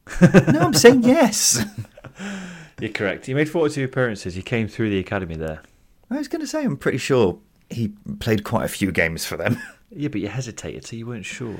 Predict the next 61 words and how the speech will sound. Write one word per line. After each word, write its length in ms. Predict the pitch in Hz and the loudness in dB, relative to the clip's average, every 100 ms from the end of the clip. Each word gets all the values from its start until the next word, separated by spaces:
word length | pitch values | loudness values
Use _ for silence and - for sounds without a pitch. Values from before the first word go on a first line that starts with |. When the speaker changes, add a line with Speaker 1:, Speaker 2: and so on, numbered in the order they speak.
| - | -14
Speaker 2:
So 140 | - | -14
it 40 | 85 | -12
was 120 | 107 | -12
a 20 | |
good, 240 | - 131 | -12 -12
it 100 | - | -12
was 140 | 113 127 | -14 -12
a 60 | |
good 160 | 127 127 | -12 -14
player. 220 | - 139 | -14 -16
It 100 | 87 | -16
was 80 | - | -18
a 60 | 131 | -18
good 160 | 135 | -18
one 100 | 127 | -18
to 100 | 120 _ | -20 _
put 180 | 131 | -18
in. 160 | 127 110 _ | -16 -18 _
Speaker 1:
No, 340 | 87 82 80 76 | -8 -6 -8 -4
uh, 120 | 101 - | -4 -4
the 200 | 107 113 | -2 2
reason 260 | 165 143 | 4 4
I 40 | 120 | 2
hesitated 600 | 113 98 - 78 - - | 0 -2 -4 -6 -6 -10
was 140 | 78 | -10
'cause 160 | - 80 | -10 -8
I 20 | |
was 140 | 85 - | -6 -4
thinking, 480 | 101 85 92 85 80 _ _ _ | -4 -2 -2 -4 -6 _ _ _
is 120 | - 98 | -6 -4
he 100 | 92 | -4
just 200 | 92 - | -4 -8
from 360 | - 101 87 | -2 0 0
there? 260 | 78 71 - _ _ _ _ | -2 -6 -8 _ _ _ _
Um, 400 | - 82 80 85 - - _ - - | -6 -4 -4 -6 -12 -20 _ -20 -12
'cause 140 | 85 | -6
again, 240 | 95 87 | 0 0
I 60 | 82 | 0
think 240 | - 117 | -6 -6
he, 180 | - 82 - - - - - _ - | -6 -8 -10 -20 -20 -20 -20 _ -14
I, 60 | |
th-, 100 | - | -10
I 80 | - | -10
think 240 | - 85 | -10 -12
he's 80 | 82 | -12
from 140 | - 80 | -8 -8
that 120 | 73 | -8
neck 180 | 82 - | -10 -10
of 40 | |
the 80 | 80 | -10
woods, 240 | 80 71 | -8 -10
but 140 | - 65 | -8 -8
I 20 | |
might 160 | 73 71 | -8 -10
be 60 | |
wrong. 180 | 76 69 - - - | -12 -12 -14 -18 -6
Um, 220 | - 107 104 | 4 4 4
four 500 | - - 170 175 - | -2 2 8 8 8
out 220 | 131 - | 2 -2
of 80 | - | -6
six. 560 | - 90 - - - | -2 -2 -4 -10 -12